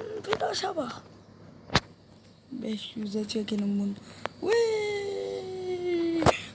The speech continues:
Arka-, her şey beş yüze çekince manyak bir şey oluyor. Bu arada ben vantilatörü açayım. Arkadaşlar bir sıcaklık geldi. Tamam. Bu,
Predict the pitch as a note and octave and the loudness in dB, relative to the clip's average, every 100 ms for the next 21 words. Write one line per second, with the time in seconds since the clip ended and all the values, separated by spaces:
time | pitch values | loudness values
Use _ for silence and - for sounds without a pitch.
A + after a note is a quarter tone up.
0 | - D#4 D4 D#4 D4 C4 - - - - | 4 6 6 6 4 2 -6 -14 -14 -14
1 | - - - - C4+ D4 E4+ D4+ D#4 C#4 | -16 -18 -16 -8 -4 -2 2 8 8 8
2 | - D4+ D4+ D4 D4 C4 D4+ C#4+ C#4+ A3 | 2 4 0 2 0 0 4 6 4 2
3 | A3 B3+ C4 C#4+ - C4 B3 - - - | -4 -4 -6 -8 -10 -14 -14 -14 -10 -8
4 | - - - - - - - - - - | -8 -8 -10 -12 -16 -18 -20 -20 -20 -20
5 | - - - - - - - - - - | -20 -20 -18 -14 -12 -12 -16 -18 -20 -20
6 | - - A3+ A#3 G#3+ A#3+ A#3 A3+ G#3+ - | -14 -8 -4 -4 -2 -2 -2 -4 -6 -8
7 | A3 A3 - A3 A#3 A3+ - G#3 G3+ - | -12 -12 -12 -8 -8 -8 -10 -14 -10 -4
8 | A#3 A3+ G#3 - - - G#3 G#3 G#3 - | -4 -4 -8 -8 -12 -10 -8 -10 -10 -12
9 | A#3 - - A3 G#3+ G3+ - - - - | -12 -12 -10 -8 -8 -10 -14 -16 -16 -10
10 | - - - - - - - - - G#3+ | -10 -10 -14 -16 -16 -16 -16 -14 -10 -6
11 | G#3 A3 - - - - - - - - | -4 -6 -10 -14 -14 -16 -16 -16 -14 -10
12 | - - - - - - - - - - | -10 -10 -16 -2 0 4 4 4 4 4
13 | - - C4 | 4 2 2